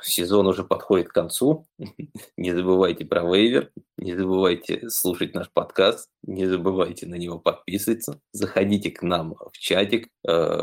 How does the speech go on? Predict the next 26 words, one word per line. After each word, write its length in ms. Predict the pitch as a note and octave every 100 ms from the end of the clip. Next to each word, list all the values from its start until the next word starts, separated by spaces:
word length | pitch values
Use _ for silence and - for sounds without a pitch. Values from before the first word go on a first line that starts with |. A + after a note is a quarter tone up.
| - - - - _
точнее, 240 | - - D#2
даже 140 | D#2+
приходите 680 | - E2+ E2+ E2+ G2 G#2 -
к 80 | -
нам 160 | D#2 -
в 40 |
чатик 480 | - F#2 G2+ - -
общаться, 720 | - - F2 G2+ - G2 G2 _ -
э, 40 | E2 D#2+ D#2+ - _
по 80 | -
поводу 320 | - - - -
фэнтези, 440 | A2+ A2 G2 E2+
футбола 640 | - - E2+ E2+ G#2+ G#2 F#2
и 160 | E2
других 340 | D2+ D2+ E2 _
каких-то 400 | - - - F#2
тем. 240 | - G2+ F2
У 40 |
нас 180 | D#2+ -
много 240 | E2 D#2+
разных, 460 | E2 D#2 - - -
э, 280 | D#2+ - E2
в 80 | -
комьюнити 560 | E2+ E2 E2 G2+ -
есть, 480 | E2 E2 E2 - -
э, 260 | D#2 -